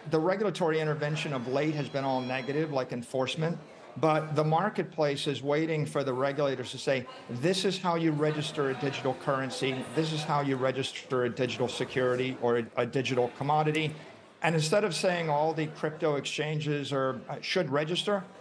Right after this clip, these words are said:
we need to get the crypto exchanges registered because, because the future of the industry is, is registered digital assets trading on regulated exchanges where, uh, where everyone has the investor protections they need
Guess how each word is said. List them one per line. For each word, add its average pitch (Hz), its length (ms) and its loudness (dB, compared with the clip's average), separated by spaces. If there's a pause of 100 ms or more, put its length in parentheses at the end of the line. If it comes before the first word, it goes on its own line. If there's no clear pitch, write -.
(120)
we 151 120 2
need 170 200 -2
to 156 80 2
get 156 220 2
the 151 60 -6
crypto 151 420 0
exchanges 135 560 -2
registered 139 640 0 (100)
because, 147 400 0 (180)
because 156 360 2
the 156 100 2
future 175 460 0
of 131 80 -2
the 139 100 -4
industry 175 460 0
is, 135 160 2 (480)
is 143 360 4
registered 165 800 2
digital 151 480 2
assets 143 760 -2
trading 156 420 2
on 135 160 0
regulated 131 640 0
exchanges 123 1120 -2 (420)
where, 139 460 2
uh, 131 260 2
where 143 180 2
everyone 147 720 0
has 135 260 -2
the 135 80 0
investor 131 380 0
protections 127 580 -2
they 127 160 0
need 127 480 -2